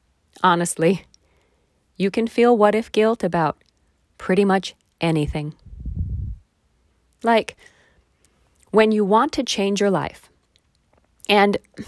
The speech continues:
maybe the ways that you want to change it will mean that you get up early. Guilt, your alarm will go off and wake up your partner. That you lose some extra pounds you don't like on your body. Guilt,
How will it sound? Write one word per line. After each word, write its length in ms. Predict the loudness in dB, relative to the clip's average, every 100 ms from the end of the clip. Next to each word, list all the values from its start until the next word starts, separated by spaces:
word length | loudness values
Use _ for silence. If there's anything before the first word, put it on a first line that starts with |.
| -20 -18 -2
maybe 300 | 2 6 6
the 140 | 6
ways 720 | 4 4 4 4 2 2 0
that 180 | -2 -2
you 140 | 0 0
want 200 | 0 -2
to 80 | -6
change 400 | -6 -4 -2 0
it 140 | -2
will 140 | -2
mean 560 | -2 -2 -2 -2 -2 -6 _ _ _ _ _ _ _ _ _ _ 0
that 220 | 0 0
you 100 | 0
get 220 | 2 4
up 120 | 2
early. 380 | 0 -2 -4 -10 _ _ _ _ -8
Guilt, 420 | 2 2 2 -6 -20 _ _ _ -2
your 80 | 2
alarm 380 | 4 4 4 2
will 100 | 0
go 240 | 2 4
off 400 | 6 4 2 -6 -10
and 180 | -6 -2
wake 220 | -2 0
up 120 | -4
your 120 | -4
partner. 420 | -4 -4 -4 -8 -10 _ _ _ _ _ _ _ _ _ 2
That 200 | 2 2
you 140 | 2
lose 240 | 4 4
some 140 | 2 0
extra 320 | -2 -2 -6
pounds 560 | -6 -4 -2 -2 -4 -8 _ _ _
you 100 | 0
don't 220 | 2 2
like 280 | 0 0 0
on 120 | -2
your 100 | -2
body. 440 | -2 -2 -2 -6 -10 _ _ _ _ _ _ 0
Guilt, 460 | 4 4 2 -10